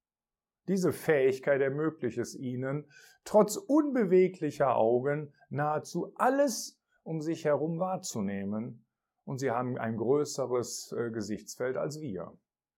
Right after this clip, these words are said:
Ja, wir können unseren Kopf ein klein wenig nach links, ein klein wenig nach rechts, aber was hinter uns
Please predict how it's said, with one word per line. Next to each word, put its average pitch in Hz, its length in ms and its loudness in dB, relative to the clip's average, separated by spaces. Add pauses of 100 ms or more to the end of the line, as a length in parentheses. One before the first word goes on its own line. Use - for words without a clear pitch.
(480)
Ja, 104 180 -4
wir 120 120 0
können 143 240 0
unseren 120 260 -6
Kopf 139 240 0
ein 117 160 -4
klein 120 320 -2
wenig 113 300 -6
nach 110 180 -2
links, 175 400 -4
ein 117 160 -4
klein 123 340 -4
wenig 110 320 -4
nach 107 220 -4
rechts, 156 500 0 (320)
aber 113 240 0
was 101 200 -4
hinter 147 360 0
uns 113 300 -6